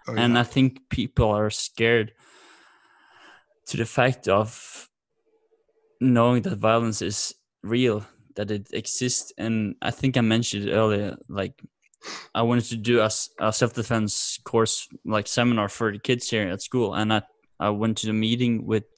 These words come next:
Speaker 2: pol-, the, the police, uh, like, police station with the police officers. And they were like, "No, we don't want to do this."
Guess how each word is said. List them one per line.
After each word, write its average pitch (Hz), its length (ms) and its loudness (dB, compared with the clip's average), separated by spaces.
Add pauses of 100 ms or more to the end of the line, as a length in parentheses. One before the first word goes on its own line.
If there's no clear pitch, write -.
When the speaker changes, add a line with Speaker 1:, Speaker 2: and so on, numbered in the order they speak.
(220)
Speaker 2:
pol-, 104 140 -2 (140)
the, 101 260 2
the 101 80 -4
police, 117 640 -2 (560)
uh, 95 100 -6
like, 101 260 -6
police 107 240 -4
station 107 500 -2 (180)
with 101 120 -8
the 104 80 -8
police 107 640 -2
officers. 104 680 -2 (580)
And 107 120 0
they 117 60 8
were 117 100 6
like, 101 180 2 (560)
"No, 123 220 4
we 131 80 4
don't 139 140 6
want 143 140 4
to 135 60 0
do 120 200 2
this." 110 520 -2